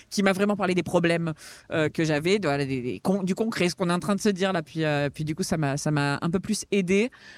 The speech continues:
Mais, euh, mais ma vraie thérapie, au-delà des vidéos, c'est la scène, en fait, hein, euh. C'est, euh, c'est la nouvelle scène, bah, justement.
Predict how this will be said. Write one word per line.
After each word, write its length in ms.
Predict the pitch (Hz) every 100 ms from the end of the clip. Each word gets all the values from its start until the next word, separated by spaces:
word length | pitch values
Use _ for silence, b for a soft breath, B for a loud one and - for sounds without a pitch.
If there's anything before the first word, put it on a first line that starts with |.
| B -
Mais, 300 | 175 170 165
euh, 260 | 156 156 156
mais 220 | 160 160
ma 400 | 165 165 170 165
vraie 160 | 185 208
thérapie, 500 | 214 175 - 220 214
au-delà 340 | 185 175 180
des 80 | 170
vidéos, 320 | 170 170 180
c'est 140 | 196 185
la 100 | 151
scène, 280 | - 220 180
en 60 |
fait, 220 | 147 147
hein, 160 | 170 180
euh. 260 | 147 131 127 143 _ _ _ _ _ _
C'est, 360 | - - 175 156
euh, 180 | 139 135
c'est 160 | - 294
la 120 | 285
nouvelle 400 | 349 339 339 269
scène, 400 | - 381 359 240
bah, 100 | 262
justement. 340 | 302 285 240